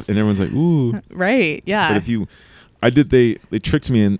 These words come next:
Speaker 1: at the brewery in Australia a couple times. Like, "Hey, do you wanna help the brewer in the back?"
Speaker 2: Yeah,
Speaker 1: And I was
Speaker 2: right.
Speaker 1: like, "Oh, fuck yeah." Like, and then you're just, yeah, you're just a physical labor. They
Speaker 2: Yeah.
Speaker 1: can,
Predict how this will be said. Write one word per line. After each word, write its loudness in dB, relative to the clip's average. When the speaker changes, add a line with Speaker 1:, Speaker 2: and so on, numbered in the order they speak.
Speaker 1:
at 0
the 0
brewery 8
in 4
Australia 2
a -2
couple -2
times. 0
Like, -2
"Hey, 2
do 0
you 0
wanna 0
help 0
the -6
brewer -2
in -4
the -6
back?" -4
Speaker 2:
Yeah, -4
Speaker 1:
And 2
I 4
was 2
Speaker 2:
right. 0
Speaker 1:
like, 0
"Oh, 2
fuck -6
yeah." -4
Like, -2
and 0
then 2
you're 0
just, 0
yeah, 4
you're 2
just -2
a -4
physical -4
labor. 0
They 0
Speaker 2:
Yeah. 2
Speaker 1:
can, -6